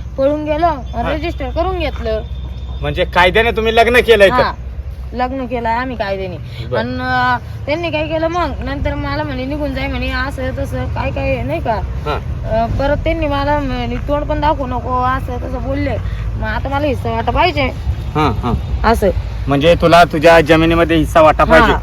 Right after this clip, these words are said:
Speaker 2: घरात हिस्सा पाहिजे?
Speaker 1: हा.
Speaker 2: बर, बर. मग नवरा कुठे आहे तुझा आता?
Speaker 1: त्यांनीच किडनॅप केला ना.
Speaker 2: म्हणजे
Speaker 1: मला तर पक्का डाऊट आहे, त्यांनीच किडनॅप केला. मा नवरा कमीत कमी महिन्यापासून गायब आहे.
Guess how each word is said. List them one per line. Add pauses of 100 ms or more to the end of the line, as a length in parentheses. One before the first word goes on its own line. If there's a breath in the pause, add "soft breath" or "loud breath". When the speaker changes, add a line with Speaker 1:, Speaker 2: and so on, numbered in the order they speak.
(440)
Speaker 2:
घरात
हिस्सा
पाहिजे?
Speaker 1:
हा. (800)
Speaker 2:
बर,
बर.
मग
नवरा
कुठे
आहे
तुझा
आता? (340)
Speaker 1:
त्यांनीच
किडनॅप
केला
ना. (640)
Speaker 2:
म्हणजे
Speaker 1:
मला
तर
पक्का
डाऊट
आहे,
त्यांनीच
किडनॅप
केला.
मा
नवरा
कमीत
कमी
महिन्यापासून
गायब
आहे.